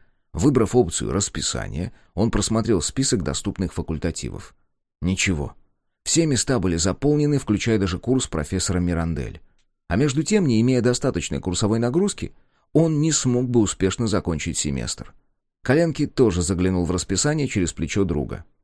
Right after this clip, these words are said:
"Ох-охо! Может быть, поговорим с администратором Олбрайтом? Узнать, можно ли ещё всунуться куда-нибудь?" Сега содрогнулся при мысли о том, что ему придётся умолять Калина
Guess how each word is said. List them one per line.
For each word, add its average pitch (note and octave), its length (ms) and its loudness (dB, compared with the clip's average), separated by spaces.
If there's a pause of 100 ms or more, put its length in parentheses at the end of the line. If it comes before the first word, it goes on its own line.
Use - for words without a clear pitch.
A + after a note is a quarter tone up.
(1400)
"Ох-охо! G3+ 1040 6 (400)
Может D#3+ 220 4
быть, D#3 180 4
поговорим D3 420 4
с C#3 100 2
администратором C#3+ 760 0
Олбрайтом? C3+ 720 2 (340)
Узнать, F#3 460 4 (140)
можно A3+ 260 4
ли B3+ 140 4
ещё A#3 220 4
всунуться E3 440 2
куда-нибудь?" D#3+ 600 2 (360)
Сега A#2 480 4
содрогнулся A#2 840 2
при A2 180 2
мысли G2 320 2
о F#2+ 100 4
том, C3+ 220 0
что - 180 0
ему G2 200 2
придётся A2+ 460 0
умолять C3 600 2 (420)
Калина G2+ 440 0